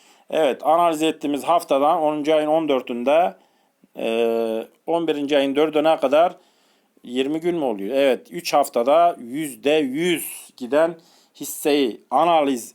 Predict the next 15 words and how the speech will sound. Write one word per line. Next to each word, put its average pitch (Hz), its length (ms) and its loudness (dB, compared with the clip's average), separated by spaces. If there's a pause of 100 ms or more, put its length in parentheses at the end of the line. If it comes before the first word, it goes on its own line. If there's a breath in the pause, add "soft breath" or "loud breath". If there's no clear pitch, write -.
ettik. 185 640 -2 (400 soft breath)
İşte 180 500 2 (140)
hodri 170 380 0
meydan. 120 440 -2
İki 202 300 -4
haftada, 175 640 2 (600 soft breath)
e, 127 440 -2
hangi 175 640 0 (180)
yatırımdan 156 720 0
yüzde 139 380 -4
yüz 165 260 -2
para 151 260 2
kazanabilirsiniz? 135 920 -2 (1040)
Yüzde 127 260 -4
yüz. 139 300 0